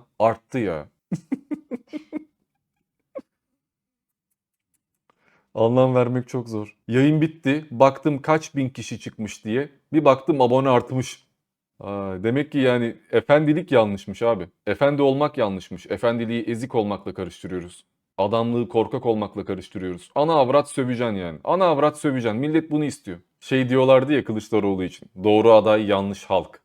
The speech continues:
O da yanlış adaydı, ayrı konu ama. Bende olay bu oldu. Doğru YouTuber,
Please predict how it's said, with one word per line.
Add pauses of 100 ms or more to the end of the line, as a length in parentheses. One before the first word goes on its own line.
O
da
yanlış
adaydı,
ayrı
konu
ama. (160)
Bende
olay
bu
oldu.
Doğru
YouTuber,